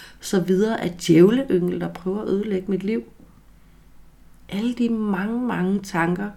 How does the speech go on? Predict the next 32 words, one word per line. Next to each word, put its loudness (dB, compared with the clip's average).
der 2
i 6
løbet 4
af 2
et -4
splitsekund -2
har -6
kunnet 0
trække -4
mig 4
ned 4
i 4
elevatoren. -2
Fordi -2
bag 0
ved 2
alle 2
de -2
der -2
tanker, -4
der -6
ved 2
jeg -4
jo -4
godt, -6
at -12
det -2
er -2
noget 0
fis. -8
At -6
de 2